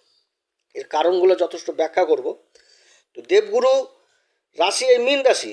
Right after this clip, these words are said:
স্বর্ণ পায়াতে শনি অবস্থান করে মিশ্রিত প্রভাব দিবে, কিন্তু তুলা রাশির ক্ষেত্রে যথেষ্ট ভালো হবে।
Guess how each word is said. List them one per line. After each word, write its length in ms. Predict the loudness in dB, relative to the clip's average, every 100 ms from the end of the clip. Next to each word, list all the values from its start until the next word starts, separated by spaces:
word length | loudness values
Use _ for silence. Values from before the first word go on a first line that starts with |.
| -12 -4
স্বর্ণ 260 | 0 2 4
পায়াতে 280 | 4 4 2
শনি 240 | 2 2
অবস্থান 340 | 4 2 0 0
করে 200 | 2 2 0 -4 -6
মিশ্রিত 400 | -4 -2 -4 2 4
প্রভাব 240 | 4 4 0
দিবে, 200 | -2 -4 -4 _ _
কিন্তু 240 | -10 -8 -8
তুলা 240 | -2 2
রাশির 260 | 2 0 -4
ক্ষেত্রে 220 | -2 -2
যথেষ্ট 340 | -2 -4 -6 -8
ভালো 240 | -6 -6 -6
হবে। 200 | -8